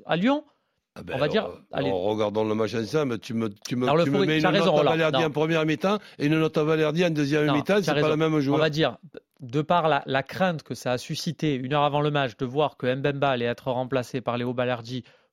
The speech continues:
Speaker 1: pour le rendu, au final, on, ça, ça me pousse peut-être à, à, à bonifier un peu trop son match. Tu as raison. Mais quand même,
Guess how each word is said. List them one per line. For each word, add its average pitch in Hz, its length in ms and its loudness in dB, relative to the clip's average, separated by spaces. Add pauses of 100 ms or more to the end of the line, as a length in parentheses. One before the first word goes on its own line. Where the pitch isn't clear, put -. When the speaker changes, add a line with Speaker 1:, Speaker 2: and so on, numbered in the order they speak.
Speaker 1:
pour 156 180 2
le 143 80 4
rendu, 131 320 0
au 170 80 0
final, 156 320 -6
on, 131 160 -8
ça, - 320 -10
ça 135 200 -4
me 135 120 -4
pousse 160 240 -8
peut-être - 380 -4
à, 117 220 0
à, 110 500 -4
à 113 60 -6
bonifier 123 400 -8
un 143 40 -6
peu 131 120 -6
trop - 160 -10
son 127 160 -10
match. 117 300 -8
Tu - 140 -6
as 131 60 0
raison. 123 240 -4 (460)
Mais 139 140 -2
quand 180 120 0
même, 165 240 0